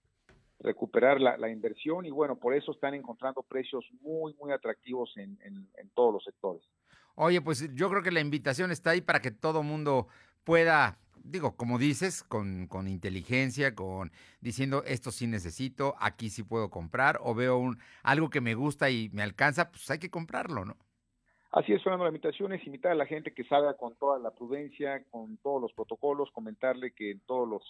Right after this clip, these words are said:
Speaker 1: sectores que representamos cumplen con todos los protocolos, se han reforzado esos protocolos por el acuerdo que tuvimos con el gobierno del estado, donde van a encontrar totalmente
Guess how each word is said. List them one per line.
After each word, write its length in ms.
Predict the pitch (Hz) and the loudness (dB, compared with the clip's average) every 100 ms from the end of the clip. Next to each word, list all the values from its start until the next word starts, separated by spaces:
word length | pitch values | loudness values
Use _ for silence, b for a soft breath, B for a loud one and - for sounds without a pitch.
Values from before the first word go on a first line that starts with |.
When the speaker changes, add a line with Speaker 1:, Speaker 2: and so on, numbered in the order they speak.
| - _ _ _ _ | -20 _ _ _ _
Speaker 1:
sectores 420 | - 107 135 131 - | -12 -4 0 0 0
que 120 | 110 | -4
representamos 840 | 107 107 110 107 127 131 131 - | -2 -6 -6 0 0 0 -6 -8
cumplen 380 | - 143 139 131 | -10 -8 -4 -4
con 240 | 110 107 101 | -2 -6 0
todos 240 | 139 139 | 4 4
los 120 | 117 | 2
protocolos, 560 | 113 110 107 131 139 123 | -2 -4 -2 -2 -2 -4
se 80 | 127 | -4
han 120 | 139 | -2
reforzado 920 | 120 110 - 110 101 131 135 135 113 _ _ _ _ _ - | -2 -2 0 -2 0 4 6 4 0 _ _ _ _ _ -6
esos 180 | 123 - | -6 -2
protocolos 640 | 120 113 - 127 135 127 - | 0 0 6 6 6 0 -2
por 140 | 107 | -2
el 60 | 104 | 0
acuerdo 240 | - 123 | 2 0
que 80 | - | 0
tuvimos 260 | 120 117 - | -6 -6 -8
con 140 | 107 | -8
el 60 | 107 | -2
gobierno 400 | 107 123 127 120 | 0 0 0 0
del 120 | 120 | 0
estado, 440 | 120 147 131 139 | -2 2 4 4
donde 640 | 131 113 107 104 104 101 - _ _ - | 0 -4 -4 -4 -4 -6 -10 _ _ -2
van 140 | 131 | -2
a 40 | 143 | -2
encontrar 460 | 131 117 135 131 | -8 -2 0 -2
totalmente 920 | - 117 135 135 135 135 - 135 120 | -4 -6 -4 -4 -6 -8 -4 -4 -4